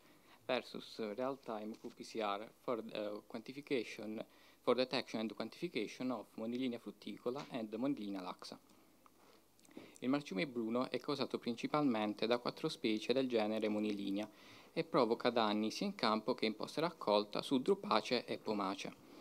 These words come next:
Eh, alle riprese vegetative causa avvizzimenti fiorali e, eh, cancri rameali. Successivamente può causare il marciume dei frutti sia, eh, in pre-raccolta che in post raccolta. I, i frutti infetti in campo possono andare incontro a mummificazione,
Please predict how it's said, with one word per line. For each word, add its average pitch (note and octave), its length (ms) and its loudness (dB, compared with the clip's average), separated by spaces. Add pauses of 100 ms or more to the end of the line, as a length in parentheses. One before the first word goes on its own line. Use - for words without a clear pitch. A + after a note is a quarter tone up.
(680)
Eh, C#3+ 80 2
alle B2+ 260 8
riprese F3 320 4
vegetative D3 720 4
causa A2 360 4
avvizzimenti C3+ 540 0
fiorali C3+ 600 4
e, B2 260 0
eh, B2 200 6
cancri A2 460 2
rameali. G2+ 560 2 (500)
Successivamente D#3+ 880 2
può C#3 120 0
causare B2 380 4
il A2+ 80 6
marciume B2+ 420 4
dei F#3 120 2
frutti - 480 -2
sia, B2+ 440 4
eh, A#2 320 4
in A#2 320 2
pre-raccolta C3 720 4
che - 120 0
in A#2 120 4
post - 280 -2
raccolta. - 540 -6 (1000)
I, D3 180 4
i D#3+ 200 6
frutti G#3 280 0
infetti C#3+ 320 4
in A3+ 80 0
campo A2+ 380 4
possono D3 280 2
andare C#3+ 220 6
incontro B2+ 400 6
a A2+ 40 2
mummificazione, B2 1000 2